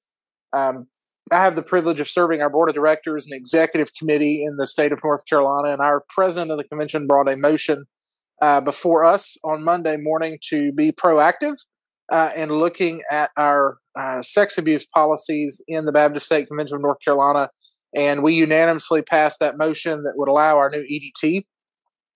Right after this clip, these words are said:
uh, to put together a, a committee to do review, to look and see how we handle abuse,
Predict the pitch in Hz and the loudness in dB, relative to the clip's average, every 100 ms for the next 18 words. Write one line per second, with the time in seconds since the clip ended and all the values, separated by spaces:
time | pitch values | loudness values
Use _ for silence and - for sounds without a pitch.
0 | _ _ 151 143 139 156 160 160 156 147 | _ _ 0 2 2 0 0 2 4 2
1 | 139 135 _ _ _ - 143 - 175 175 | 2 -2 _ _ _ -4 -4 -2 0 2
2 | 180 151 175 165 147 180 135 120 - 147 | 0 2 2 4 2 2 2 -2 -4 2
3 | 160 165 165 143 139 - 170 151 - 156 | 2 2 -2 -6 -6 -4 -2 -2 -2 0
4 | 160 151 147 - 165 156 143 139 196 - | 2 0 -4 -6 -6 -4 -2 -2 -4 -8